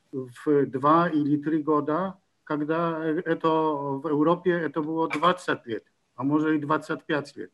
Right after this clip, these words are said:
Ну, поэтому, э, ну, очень быстро получать, э, все проблемы, э, всю проблему и, и, и все ошибки, когда Европа сделала уже двадцать, двадцать пять лет, лет. И, м,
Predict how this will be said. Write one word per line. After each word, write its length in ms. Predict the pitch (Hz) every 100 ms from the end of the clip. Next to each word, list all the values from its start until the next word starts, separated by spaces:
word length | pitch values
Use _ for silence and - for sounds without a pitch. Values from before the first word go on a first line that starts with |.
| -
Ну, 140 | 110 _ _ _ _ _ 147
поэтому, 640 | 160 175 175 175 180 160
э, 640 | 135 139 147 143 147 135 - _ _ _ _ _ - _ -
ну, 80 |
очень 400 | 170 190 247 208
быстро 380 | 180 202 214 202
получать, 500 | 196 185 185 190 185
э, 260 | 190 170 165
все 360 | - 196 190
проблемы, 540 | 196 185 165 185 185 185
э, 580 | 180 175 170 165 170 151
всю 200 | - 196
проблему 600 | 175 170 185 190 190 185
и, 60 | 175
и, 760 | 170 175 165 165 175 196 180
и 40 | 170
все 240 | - 185
ошибки, 460 | 180 - 226 - 151
когда 640 | 170 151 165 175 175 165
Европа 480 | 165 160 170 180 175
сделала 800 | 156 185 190 160 143 135 131 131
уже 300 | 147 139 139
двадцать, 580 | 131 147 143 151 139 135
двадцать 380 | 147 143 147 143
пять 280 | 143 139 143
лет, 220 | 143 139
лет. 180 | 139 127 _ _ - _ - _ -
И, 320 | 156 165 151
м, 420 | 147 151 151 147